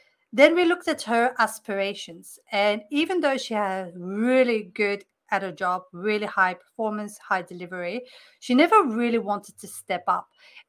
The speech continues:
And the pandemic really changed that. So from working from home, she realized that basically you could have boundaries. Like, she learned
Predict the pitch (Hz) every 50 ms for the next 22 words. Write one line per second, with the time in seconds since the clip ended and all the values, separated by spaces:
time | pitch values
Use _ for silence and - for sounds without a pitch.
0 | - - 202 202 202 202 202 196 196 196 196 202 214 214 - 196 - _ _ -
1 | 240 - - 220 202 196 196 233 311 381 359 269 208 240 302 302 - - - _
2 | _ _ - 190 185 214 262 302 320 311 294 277 - - - 254 240 269 311 311
3 | - - - 175 165 175 196 _ _ _ _ _ _ _ _ - - - 262 240
4 | 233 233 233 226 226 220 226 233 - _ _ _ _ - 330 359 392 415 370 277
5 | 262 285 311 294 - 277 254 226 - - 220 202 202 170 226 285 277 226 208 214
6 | 240 240 - - - 311 359 370 311 247 240 247 240 226 196 175 180 208 254 247
7 | - - 214 202 208 214 208 214 - _ _ _ _ _ - 381 415 415 - -
8 | - - 190 185 185 190 185 _ _ _ _ - 202 233 311 392 403 403 - 381
9 | 381 - 262 - - 226 226 226 - - - - 190 226 277 320 330 294 - -
10 | 175 156 151 151 - - - _ _ _ _ _ _ _ _ _ _ - 220 214
11 | 220 220 214 214 - - - 294 302 285 240 254 254 254 247 254 277 285